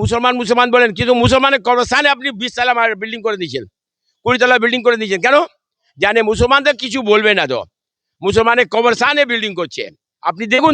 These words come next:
দরগা রোডে, ঊনচল্লিশ নম্বর দরগা রোডে এই অবস্থা। তো তাহলে আপনি কি বলবেন? মুসলমান মুসলমান করলে এটা হবে না। যদি মুসলমান ভেবে নেয় তো এখানে যে বলে না, যে গরু দুধ দেয় তার লাথি খেতে হয়, এবার যে গরু দুধ দেবে না ওই লাথি মেরে সরিয়ে দেবে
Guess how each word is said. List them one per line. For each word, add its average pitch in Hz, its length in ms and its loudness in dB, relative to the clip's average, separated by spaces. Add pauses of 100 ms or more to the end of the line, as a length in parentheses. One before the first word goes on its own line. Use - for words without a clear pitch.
(120)
দরগা 233 220 2
রোডে, 254 240 4
ঊনচল্লিশ 226 580 0
নম্বর 220 200 -2
দরগা 220 200 0
রোডে 233 180 0 (420)
এই 208 100 4
অবস্থা। 175 400 0 (440)
তো - 120 -20
তাহলে 247 160 0
আপনি 285 180 -4 (120)
কি 233 180 -6
বলবেন? 240 300 4 (100)
মুসলমান 220 400 2
মুসলমান 220 340 0
করলে 226 200 2 (100)
এটা 208 120 2 (100)
হবে 202 200 4
না। 208 120 2 (400)
যদি 170 160 -4
মুসলমান 180 380 0 (120)
ভেবে 220 200 2
নেয় 196 220 0 (340)
তো - 140 -6
এখানে 233 260 2 (500)
যে 165 100 2 (100)
বলে 233 220 4
না, 247 60 2 (320)
যে 190 80 2 (120)
গরু 208 160 4 (120)
দুধ 226 140 -4 (100)
দেয় 226 180 4 (420)
তার 175 200 -2
লাথি 170 280 -2
খেতে 226 200 -2
হয়, 254 180 4 (360)
এবার 196 240 2
যে 220 160 2
গরু 240 200 -2
দুধ 240 160 -4
দেবে 262 140 4
না 262 120 4
ওই 233 60 6 (360)
লাথি 220 240 -2
মেরে 254 200 2
সরিয়ে 220 360 -2
দেবে 196 140 2